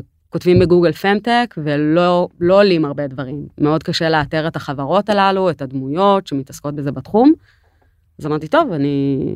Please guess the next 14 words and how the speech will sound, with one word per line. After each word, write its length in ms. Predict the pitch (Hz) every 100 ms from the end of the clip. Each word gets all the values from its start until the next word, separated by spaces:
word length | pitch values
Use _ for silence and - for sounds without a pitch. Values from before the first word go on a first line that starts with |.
| - -
אנחנו 280 | - 147
ממש 100 | 139
טובים 260 | 175 190 156
בזה 200 | 147 139
בארץ, 380 | 143 71 - -
אז 100 | 143
אני 60 | 202
אפתח 240 | 240 339 -
קבוצת 260 | 262 240
פייסבוק", 600 | 220 151 147 143 143 139
וככה 1400 | 147 147 151 - - _ _ _ _ _ _ - 160 202
אני 160 | 202 208
אגיע 220 | 202 208
לאנשים. 600 | 214 214 208 226 160 131